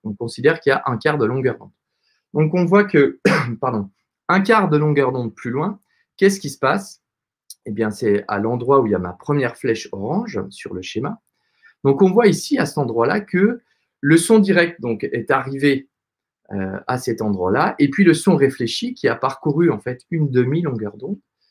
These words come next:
Donc, on voit que les deux, le son direct et le son réfléchi, euh, vont finalement arriver à se mélanger à cet endroit-là.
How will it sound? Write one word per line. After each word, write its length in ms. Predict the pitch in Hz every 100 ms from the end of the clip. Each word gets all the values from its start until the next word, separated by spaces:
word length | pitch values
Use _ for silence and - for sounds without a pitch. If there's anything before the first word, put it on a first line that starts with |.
| _
Donc, 160 | 127 147
on 80 | 151
voit 160 | 180
que 100 | 180
les 80 | 127
deux, 220 | 139 185
le 120 | 160
son 200 | 190 202
direct 400 | 175 170 160 156 -
et 60 |
le 80 | 175
son 180 | 170 156
réfléchi, 640 | 143 139 139 139 147 135 - _ _ - -
euh, 300 | 101 95 95
vont 200 | 127 135
finalement 440 | 143 123 127 120
arriver 300 | 117 120 120
à 100 | 101
se 160 | - 98
mélanger 480 | 113 127 131 131
à 80 | 104
cet 140 | - 104
endroit-là. 540 | 98 92 104 208